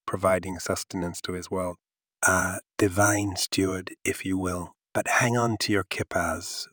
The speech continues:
because when Mashiach comes, we're talking about an influx of otherworldly divine energy. Imagine bathing in the light of the divine, a spiritual sunburn of the best kind. Our journey then takes us down the path of Komeshaka Savishamru,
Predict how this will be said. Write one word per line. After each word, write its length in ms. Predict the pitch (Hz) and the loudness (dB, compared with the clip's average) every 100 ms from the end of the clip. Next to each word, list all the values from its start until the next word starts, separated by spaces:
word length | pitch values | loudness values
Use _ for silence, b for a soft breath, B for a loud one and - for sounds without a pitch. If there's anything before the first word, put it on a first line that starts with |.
| - | -6
because 640 | 98 - 95 - - - - | -2 2 2 2 0 -4 -2
when 200 | - 95 | 2 4
Mashiach 480 | 98 98 - 98 - | 6 4 4 2 2
comes, 480 | - 95 90 90 - | 0 2 2 -2 -4
we're 140 | 104 | -2
talking 400 | 90 98 - 101 | 0 0 0 -2
about 260 | 92 90 92 | 2 2 2
an 80 | 95 | 2
influx 560 | 95 90 - 87 - | 2 2 -2 -4 -6
of 60 | 90 | -2
otherworldly 760 | 92 95 90 90 87 85 87 | -2 0 2 2 0 -2 -4
divine 400 | 87 85 87 85 | -2 2 2 2
energy. 460 | 85 85 82 - - _ B B B B B - | 0 -2 -4 -6 -8 _ B B B B B 0
Imagine 480 | 110 131 131 135 120 | 6 6 6 6 8
bathing 420 | 123 123 107 107 | 8 8 8 6
in 140 | 104 101 | 6 8
the 80 | |
light 340 | 101 101 98 - | 8 6 4 -4
of 120 | 90 | -6
the 60 | 95 | -2
divine, 600 | 95 90 92 90 85 80 - _ | 0 2 2 0 -6 -12 -20 _
a 60 | - | -4
spiritual 600 | - - 123 113 - 101 | 0 6 6 6 2 0
sunburn 640 | - 113 110 104 104 98 | 2 4 4 6 6 4
of 80 | 92 | 0
the 80 | 98 | 0
best 300 | 98 - - | -2 -2 -2
kind. 360 | 95 98 95 - _ _ _ _ | -2 0 -4 -8 _ _ _ _
Our 140 | 98 87 | 2 4
journey 400 | 82 117 117 104 | 6 6 8 6
then 220 | 95 82 | 4 2
takes 320 | - 92 - | 2 0 -2
us 120 | 92 | -6
down 260 | - 95 92 | 2 4 4
the 80 | 87 | 2
path 320 | - 87 - | 2 2 0
of 140 | - | -8
Komeshaka 560 | - 98 85 - 90 - | -2 0 0 -2 -2 -2
Savishamru, 800 | 92 90 92 - 90 90 95 | -6 -4 -4 -2 -2 0 0